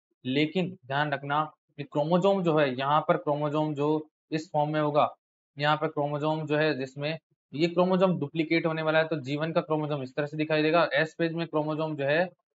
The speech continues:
डीएनए replicate हो गया है, तो इस तरह से जो है tetravalent की form में यहाँ आप लोगों को दो chromosome एक जगह जुड़े हुए दिखाई देंगे। तो chromosome के number जो है यहाँ पर बदलने वाले नहीं है, तो यहाँ भी chromosome के नंबर आठ ही मिलेंगे, लेकिन डीएनए की मात्रा की बात की जाए तो डीएनए की मात्रा जो है वो just double हो जाएगी।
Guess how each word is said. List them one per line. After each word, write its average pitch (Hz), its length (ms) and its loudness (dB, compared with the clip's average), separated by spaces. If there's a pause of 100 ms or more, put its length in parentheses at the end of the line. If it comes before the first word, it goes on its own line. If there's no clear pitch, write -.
(140)
डीएनए 156 240 0
replicate 156 520 0
हो 156 60 0
गया 160 120 2
है, 160 60 2
तो 160 120 -6
इस 147 220 -8
तरह 151 120 -2
से 156 120 -2
जो 143 120 -4
है 147 140 2
tetravalent 143 720 -2
की 143 120 -12
form 131 280 -6
में 165 160 -4 (440)
यहाँ 139 300 2
आप 135 160 -6
लोगों 147 140 -2
को 156 160 -2
दो 160 120 0
chromosome 143 420 -2
एक 131 120 -6
जगह 135 160 -2
जुड़े 131 240 -4
हुए 127 100 -2
दिखाई 123 260 -6
देंगे। 120 180 -10
तो 143 120 -10
chromosome 180 500 0
के 214 80 2
number 143 460 4
जो 180 120 4
है 170 180 4
यहाँ 151 120 0
पर 147 160 -4
बदलने 147 360 2
वाले 151 200 2
नहीं 143 280 -4
है, 151 160 -4 (460)
तो 139 60 -2
यहाँ 143 340 0
भी 196 60 0
chromosome 160 460 -2
के 160 100 -2
नंबर 147 280 -2 (120)
आठ 143 240 6
ही 180 200 6
मिलेंगे, 175 340 2 (420)
लेकिन 160 300 0
डीएनए 160 260 2
की 190 100 -4
मात्रा 147 360 0
की 175 120 -2
बात 156 240 0
की 156 80 -2
जाए 160 120 0
तो 170 100 -2
डीएनए 147 280 -4
की 143 120 -10
मात्रा 135 360 -2
जो 151 120 0
है 160 120 4
वो 156 160 -2
just 143 280 -8
double 127 280 0
हो 127 100 -2
जाएगी। 120 280 -4